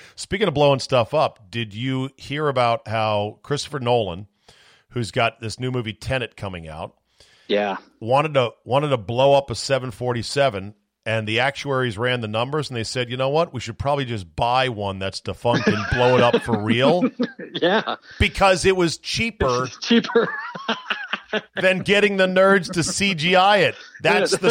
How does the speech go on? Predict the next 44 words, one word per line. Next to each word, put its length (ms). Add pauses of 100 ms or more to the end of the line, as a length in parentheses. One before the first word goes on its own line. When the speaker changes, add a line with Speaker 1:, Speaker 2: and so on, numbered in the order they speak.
Speaker 1:
story. 560
Speaker 2:
<laughs> 40
I 100
Speaker 1:
It 60
Speaker 2:
love 40
Speaker 1:
may 220
Speaker 2:
it. 20
Speaker 1:
be 320
not 320
quite 320
true, 320
but 160
I 120
like 280
the 100
story. 340
I'm 100
gonna 160
hang 240
on 220
to 100
it. 80 (460)
How 100
great 240
is 80
Speaker 2:
Um, 60
Speaker 1:
that? 320 (480)
Speaker 2:
I 180
think 160
it's 80
fantastic. 600
And 100
I 100
think 140
Christopher 340
Nolan 320
is 260
the 540
single 380
best 260
director 560
working 380
today. 380 (580)
Um, 420